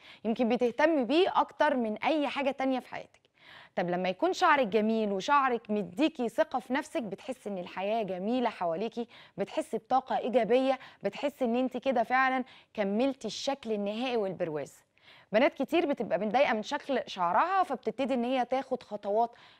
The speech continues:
مش صح، بتاخد إجراءات مش صح، آه، اللي بتقصه واللي بتروح تصبغه واللي مش راضية عن ال-، الستريت أو الويفي، تروح تعمل له جلسة فرد أو جلسة حنة فرد تبوظه أكتر،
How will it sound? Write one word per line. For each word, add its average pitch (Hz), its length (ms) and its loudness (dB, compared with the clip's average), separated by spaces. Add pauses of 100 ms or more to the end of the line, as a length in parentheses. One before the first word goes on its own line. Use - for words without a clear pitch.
مش 285 200 0
صح، 277 280 -2
بتاخد 247 340 -4
إجراءات 208 480 2
مش 208 180 -6
صح، - 260 -2 (380)
آه، 254 380 2
اللي 269 140 4
بتقصه 214 560 0
واللي 247 440 2
بتروح 220 500 0
تصبغه 247 600 0
واللي 254 220 2
مش 240 320 -4
راضية 214 520 4
عن 226 300 4
ال-، 214 340 0 (340)
الستريت 226 580 2
أو 226 200 4
الويفي، 285 540 2
تروح 269 200 0
تعمل 233 360 0
له 240 100 2
جلسة 226 320 0
فرد 240 320 0
أو 208 200 0
جلسة 247 360 -2
حنة 262 220 -2
فرد 269 300 -2
تبوظه 196 480 0
أكتر، - 360 2